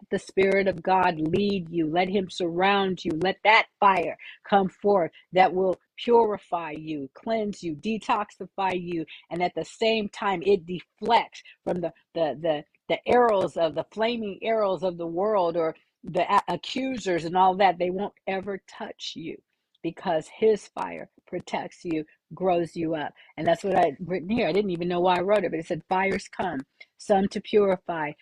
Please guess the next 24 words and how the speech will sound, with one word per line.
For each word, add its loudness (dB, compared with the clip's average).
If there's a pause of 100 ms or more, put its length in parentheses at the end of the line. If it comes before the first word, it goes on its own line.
(120)
some 2
to 0
destroy." 0 (720)
It's -4
your 6
choice. 0 (260)
Choose 0
to -6
let 2
the -4 (100)
fire 4
of -6
God 0
be -4
the -6
preeminent, -2
have 2
the -4
preeminence -2
in -8
your 0
life. 4 (320)
And 2
the 2